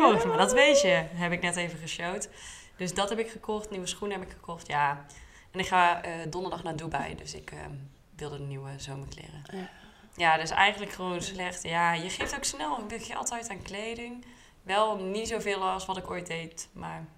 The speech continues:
Speaker 1: Ja.
Speaker 2: Ja.
Speaker 1: Ja, ik geef wel, ik vind het ook wel leuk om weer in nieuwe kleding te lopen.
Speaker 2: Ja, dat snap ik. Dat is
Speaker 1: Ja.
Speaker 2: ook leuk. Ik zie ook allemaal leuke dingen voorbij komen en denk ik, "Wil ik ook,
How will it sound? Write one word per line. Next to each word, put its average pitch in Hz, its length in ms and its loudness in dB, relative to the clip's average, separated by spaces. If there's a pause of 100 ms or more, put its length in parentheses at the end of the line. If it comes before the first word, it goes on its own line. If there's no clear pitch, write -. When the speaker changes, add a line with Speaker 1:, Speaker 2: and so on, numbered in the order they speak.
(600)
Speaker 1:
Ja. 143 300 -6
Speaker 2:
Ja. 175 140 -6 (960)
Speaker 1:
Ja, - 260 -12 (580)
ik - 120 -16
geef 160 180 -14
wel, - 120 -10
ik - 140 -10
vind 202 200 -8
het 208 80 -6
ook 202 60 -12
wel 170 140 -4
leuk 147 280 -4
om 151 100 -10
weer 143 140 -8
in 143 80 -8
nieuwe 139 180 -8
kleding - 280 -12
te - 80 -6 (100)
lopen. - 240 -14 (800)
Speaker 2:
Ja, 170 200 0
dat 147 140 -4
snap 147 220 -8
ik. 151 80 -4
Dat 156 120 -4
is 170 80 -6
Speaker 1:
Ja. 156 80 -6
Speaker 2:
ook - 80 -8
leuk. 147 300 -6 (160)
Ik 170 140 -10
zie 175 180 0
ook 165 80 0
allemaal 160 220 -2
leuke 160 220 0
dingen 160 200 -2
voorbij 156 400 0
komen 156 160 -10
en 160 60 -8
denk 160 120 -8
ik, - 80 -20
"Wil 214 140 -4
ik - 160 -12
ook, - 280 -10